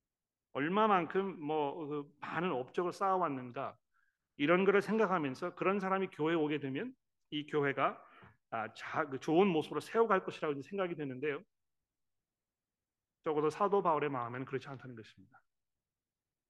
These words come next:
경건의 삶의 모습을 보이고 신실하게 살고 성도들의 사랑으로, 겸손으로, 아, 잘 섬길 수 있는 이런 사람이 훨씬 더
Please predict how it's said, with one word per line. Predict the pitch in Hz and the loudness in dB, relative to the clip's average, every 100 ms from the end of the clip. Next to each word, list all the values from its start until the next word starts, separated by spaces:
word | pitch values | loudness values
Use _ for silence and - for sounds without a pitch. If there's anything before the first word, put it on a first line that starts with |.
| _ _ _ - | _ _ _ -8
경건의 | 147 151 160 160 | -4 0 2 0
삶의 | 151 175 160 156 | 0 -2 0 -4
모습을 | 131 123 135 123 | -6 -8 -12 -6
보이고 | 139 127 120 202 - _ _ - - - _ _ _ _ | -4 -4 -8 -14 -16 _ _ -20 -20 -20 _ _ _ _
신실하게 | - 196 190 185 156 147 | -4 -2 2 2 2 0
살고 | 156 131 110 - _ _ _ _ _ _ _ _ | -4 -8 -10 -14 _ _ _ _ _ _ _ _
성도들의 | - 208 202 143 147 | 0 6 8 6 0
사랑으로, | - 190 185 143 139 | 0 2 4 4 0
겸손으로, | 160 160 165 170 135 185 269 _ _ _ _ _ - | 0 0 0 0 0 -2 -6 _ _ _ _ _ -12
아, | 113 113 | -8 -8
잘 | - - 143 | -6 -2 -2
섬길 | - 208 208 208 | 0 0 2 0
수 | 208 | -2
있는 | 175 151 113 107 _ _ _ _ _ _ - | -2 -2 -6 -10 _ _ _ _ _ _ -2
이런 | 139 180 185 | 2 4 4
사람이 | - 170 143 135 | 2 2 4 0
훨씬 | 131 - 190 185 - 202 | -4 0 0 2 -2 0
더 | 156 131 139 | 0 0 0